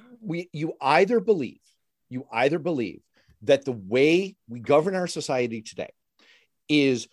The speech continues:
you go back to the intent. And remember, intent means your interpretation of intent based on your views, right?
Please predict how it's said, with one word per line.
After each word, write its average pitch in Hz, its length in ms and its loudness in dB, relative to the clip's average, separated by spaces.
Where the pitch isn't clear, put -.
you 139 180 -6
go 180 300 8
back 139 380 4
to 170 180 -6
the 147 260 -6
intent. 156 760 -2
And 160 180 4
remember, 165 580 6
intent 190 720 4
means 143 520 2
your 175 340 6
interpretation 139 920 -4
of 104 100 -6
intent 98 400 -6
based 131 300 0
on 117 280 2
your 151 340 2
views, 87 560 -14
right? 120 280 2